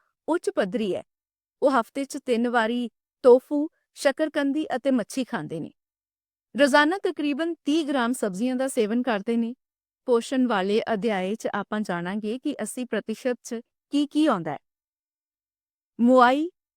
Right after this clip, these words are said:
ਯਾਨੀ ਜ਼ਿੰਦਗੀ ਨਾਲ ਸਾਂਝ। ਓਕੀਨਾਵਾ ਦੇ ਲੋਕ ਕਿਸੇ ਵੀ ਹੋਰ ਜਗ੍ਹਾ ਦੀ ਤੁਲਨਾ 'ਚ ਵਧੇਰੇ ਦੋਸਤਾਨਾ ਵਿਹਾਰ ਕਰਦੇ ਨੇ। ਇਹ ਉਹਨਾਂ ਦੇ ਸੱਭਿਆਚਾਰ ਦਾ ਹਿੱਸਾ ਹੈ।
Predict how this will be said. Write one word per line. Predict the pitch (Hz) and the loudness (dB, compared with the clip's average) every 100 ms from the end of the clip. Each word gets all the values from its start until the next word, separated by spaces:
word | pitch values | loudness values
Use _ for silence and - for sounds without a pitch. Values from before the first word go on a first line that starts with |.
| _ - | _ -2
ਯਾਨੀ | 233 214 214 247 | 0 2 0 -2
ਜ਼ਿੰਦਗੀ | 208 202 196 190 226 | -2 -4 -4 -4 -4
ਨਾਲ | 196 170 185 - _ _ | -4 -6 -8 -10 _ _
ਸਾਂਝ। | - 247 196 202 - - _ _ _ _ _ _ _ _ _ _ - | -4 2 2 2 -6 -18 _ _ _ _ _ _ _ _ _ _ 4
ਓਕੀਨਾਵਾ | 294 403 415 381 381 | 6 6 2 2 -2
ਦੇ | 381 381 | 0 0
ਲੋਕ | 269 269 302 302 - _ _ _ - | 0 -4 -6 -8 -12 _ _ _ -4
ਕਿਸੇ | 330 415 381 | -2 2 2
ਵੀ | 370 | 2
ਹੋਰ | 302 226 233 | 0 2 2
ਜਗ੍ਹਾ | 269 262 294 | 2 0 -2
ਦੀ | 302 | -4
ਤੁਲਨਾ | 302 208 196 208 | -2 -2 -2 -6
'ਚ | 240 302 | -8 -8
ਵਧੇਰੇ | 269 247 214 220 | -6 -2 0 0
ਦੋਸਤਾਨਾ | 233 196 202 - 185 175 185 | -4 -4 -4 -4 -6 -6 -4
ਵਿਹਾਰ | 208 202 160 | -4 -4 -6
ਕਰਦੇ | - 160 175 160 | -6 -8 -6 -10
ਨੇ। | 107 _ _ _ _ _ _ _ _ _ 247 | -10 _ _ _ _ _ _ _ _ _ 0
ਇਹ | 269 | 0
ਉਹਨਾਂ | - 226 254 247 | 2 2 2 2
ਦੇ | 226 247 | 2 2
ਸੱਭਿਆਚਾਰ | - 220 185 240 - 196 175 | 0 -2 2 0 0 -4 -2
ਦਾ | 214 | -2
ਹਿੱਸਾ | 202 185 - 262 | -4 -8 -2 0
ਹੈ। | 247 208 | 0 -4